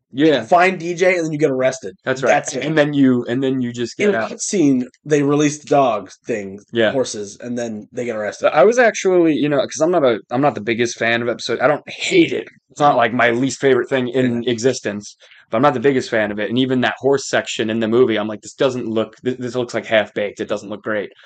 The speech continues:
Speaker 1: But for the Lego game, I was like, "This could probably be a fun level."
Speaker 2: Yeah.
Speaker 1: And, like, you see, like, li-, you'll see little visual gags of people, like, in the back, like, hanging upside down from the roofs or stuff,
Speaker 2: Yeah.
Speaker 1: falling out window, whatever it is, you know?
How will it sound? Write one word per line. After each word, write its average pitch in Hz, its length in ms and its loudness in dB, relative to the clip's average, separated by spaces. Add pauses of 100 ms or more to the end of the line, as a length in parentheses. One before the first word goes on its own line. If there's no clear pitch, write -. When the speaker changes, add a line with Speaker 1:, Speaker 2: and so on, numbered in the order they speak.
(120)
Speaker 1:
But 120 180 -2
for 131 80 0
the 113 100 2
Lego 175 260 4
game, 113 200 2
I - 40 -2
was 120 60 -2
like, 139 160 -4
"This - 120 -20
could - 200 -20
probably 131 200 4
be 139 100 2
a 139 60 0
fun 196 180 -2
level." 226 440 -2
Speaker 2:
Yeah. 180 160 -12 (120)
Speaker 1:
And, 160 100 -2
like, 160 140 2
you 170 60 -2
see, 190 180 0
like, 151 160 4
li-, 165 140 2
you'll 170 100 6
see 175 160 -6
little 160 200 0
visual 160 320 2
gags 156 300 0
of 139 100 -8
people, 151 360 -2
like, 131 160 2
in 156 80 -2
the 127 80 -2
back, 131 340 2
like, 117 120 -2
hanging 127 260 0
upside 127 260 -2
down 131 200 0
from 117 100 -6
the 110 80 -4
roofs 131 300 -2
or 139 60 -6
stuff, 143 200 -2
Speaker 2:
Yeah. 131 120 0
Speaker 1:
falling 143 200 4
out 120 140 2
window, 131 200 -2
whatever 139 360 0
it 104 80 -6
is, 107 180 -6
you 127 80 -2
know? 127 160 0